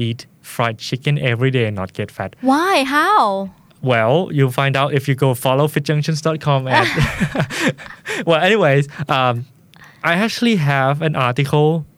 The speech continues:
Speaker 1: about fried chicken written two or three years ago.
Speaker 2: I, 'cause I love fried chicken.
Speaker 1: Yeah, so you need to, you need to go read it. It's on Fit Junction's web-, website.
Speaker 2: Okay.
Speaker 1: I, uh, write about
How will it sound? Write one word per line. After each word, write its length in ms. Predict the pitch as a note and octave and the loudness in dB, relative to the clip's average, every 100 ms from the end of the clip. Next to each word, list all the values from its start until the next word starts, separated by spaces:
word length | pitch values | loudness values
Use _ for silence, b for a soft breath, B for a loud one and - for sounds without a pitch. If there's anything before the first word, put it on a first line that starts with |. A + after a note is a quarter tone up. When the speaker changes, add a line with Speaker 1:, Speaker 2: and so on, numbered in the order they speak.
| - | -6
Speaker 1:
about 340 | C#3+ A#2+ A#2 | -2 0 -2
fried 300 | A#2+ C3 B2 B2 | -2 -2 -2 -2
chicken 380 | B2+ - D3 C3+ | -8 -2 -2 0
written 800 | B2+ B2+ C3+ C3+ C3 B2+ B2+ B2 | -2 0 -2 0 -2 -4 -6 -8
two 200 | - C3 | -4 -2
or 60 | B2 | -2
three 180 | C3 | -2
years 240 | B2+ C3 C3+ | -2 -2 -2
ago. 100 | B2 | 0
Speaker 2:
I, 60 | A2+ | 2
'cause 160 | D#3 | 2
I 140 | F#4+ E4 | 4 4
love 480 | A3+ A3 B3+ B3+ | 4 4 4 2
fried 300 | G3 G#3 G3 - | -2 -4 -4 -4
chicken. 340 | F#3+ - F3+ | -8 -6 0
Speaker 1:
Yeah, 280 | C3+ B2 C#3 | 2 2 0
so 140 | D#3 | 2
you 180 | D3+ D#3 | 4 4
need 220 | D3 F3 | 4 2
to, 260 | - D3 C3 - C#3+ | 0 -2 -2 -2 2
you 120 | C#3 | 4
need 200 | D#3 E3 | 4 0
to 120 | - | -6
go 220 | D3 C#3+ A#2 | 0 2 2
read 340 | G#2+ A#2 A2+ | 2 0 0
it. 160 | G2+ - b b - | -6 -12 b b -6
It's 120 | C3 | 0
on 120 | B2+ | 0
Fit 140 | C#3+ | 0
Junction's 400 | C#3 C#3 C3 C#3+ | -2 -2 -2 0
web-, 180 | B2 B2+ - | 0 -2 -2
website. 480 | C3+ C3 - G2+ G2 A3 | -2 0 -2 -4 -2 -2
Speaker 2:
Okay. 340 | A3 G#3+ F3 - | -2 -2 -6 -4
Speaker 1:
I, 300 | B2+ B2+ C3 | 0 0 0
uh, 240 | A#2 A2 G2+ | 0 -2 0
write 240 | A#2 B2+ | -2 0
about 380 | C3+ B2+ A2+ A2 | 0 2 2 0